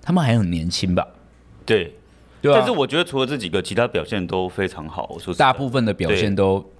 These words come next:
Speaker 1: 蛮出乎我意料。
Speaker 2: 对。
Speaker 1: 我觉得这次的，
Speaker 2: 对。
Speaker 1: 今天晚上还有一波啦，但就是我觉得那个应征的那个数值，
Speaker 2: 嗯。
Speaker 1: 蛮好的，我很
Speaker 2: 有超出你想象。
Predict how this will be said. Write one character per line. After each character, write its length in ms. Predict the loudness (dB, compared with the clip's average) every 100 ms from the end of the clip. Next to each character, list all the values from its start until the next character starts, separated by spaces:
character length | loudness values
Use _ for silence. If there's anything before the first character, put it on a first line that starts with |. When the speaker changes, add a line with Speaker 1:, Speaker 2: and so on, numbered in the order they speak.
| -16
Speaker 1:
蛮 220 | -2 0
出 160 | 0 -2
乎 80 | 0
我 160 | 2
意 60 | 2
料。 100 | 0
Speaker 2:
对。 60 | 0
Speaker 1:
我 40 |
觉 120 | 0
得 40 | 0
这 120 | 0
次 120 | 0
的， 240 | 4 2
Speaker 2:
对。 80 | 2 -10 _ _ -20 -20 -20 -6
Speaker 1:
今 120 | 0
天 120 | 2
晚 120 | 2 4
上 140 | 2
还 60 | 2
有 60 |
一 40 | 0
波 220 | -2 0
啦， 100 | 0
但 180 | 2 2 0 -6
就 100 | -2
是 240 | 0 0 -2 -20 _ -8
我 100 | 0
觉 100 | 2
得 140 | 4
那 100 | 2
个 140 | 0 0
应 180 | 2 2
征 180 | 2 0
的 80 | 0
那 60 |
个 80 | -2
数 300 | -2 0 -2
值， 260 | -2 -8 -12 -16 -14 -2
Speaker 2:
嗯。 280 | 0 0 -6 -2
Speaker 1:
蛮 200 | 0 2
好 240 | 2 0
的， 160 | -4 -2
我 160 | 2
很 80 | 4
Speaker 2:
有 80 | 4
超 160 | 4 2
出 180 | 0 -2
你 160 | -2
想 240 | -2 -4 -2
象。 180 | -4